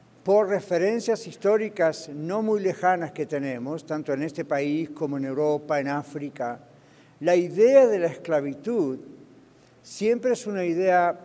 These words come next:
muy mala, es pésima. Es una idea de gente de color, con cadenas en los pies, siendo maltratada, siendo comprada, siendo vendida, ¿verdad que sí? En la época de la Biblia, la esclavitud no era exactamente eso.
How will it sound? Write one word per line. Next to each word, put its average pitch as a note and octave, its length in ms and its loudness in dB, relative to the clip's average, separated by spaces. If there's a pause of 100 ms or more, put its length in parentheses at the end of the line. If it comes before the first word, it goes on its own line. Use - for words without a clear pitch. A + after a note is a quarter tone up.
(480)
muy F#3 360 4
mala, C3 460 0 (100)
es D3 180 -2 (240)
pésima. C3+ 560 -2 (880)
Es - 120 -12
una E3+ 180 0
idea E3+ 360 4
de C#3 580 -2 (120)
gente F3+ 500 0
de D#3 140 0
color, G#3 600 2
con D3+ 160 -4
cadenas D#3 560 -2
en C3 120 -8
los C3 140 -8
pies, G3 640 4
siendo F3+ 420 -2
maltratada, E3 960 2
siendo F3 500 -2
comprada, E3 680 2
siendo F3+ 500 0
vendida, D3 560 -2
¿verdad D#3 240 0
que F#3 120 -8
sí? G3+ 260 -8 (880)
En D#3+ 120 -2
la E3 140 4
época C4 340 2
de A3+ 120 2
la E3 140 2
Biblia, D3+ 640 -2
la D3+ 120 -4
esclavitud D3+ 540 -4
no G#3 180 -4
era G3+ 180 2
exactamente D#3 960 -4
eso. - 220 -14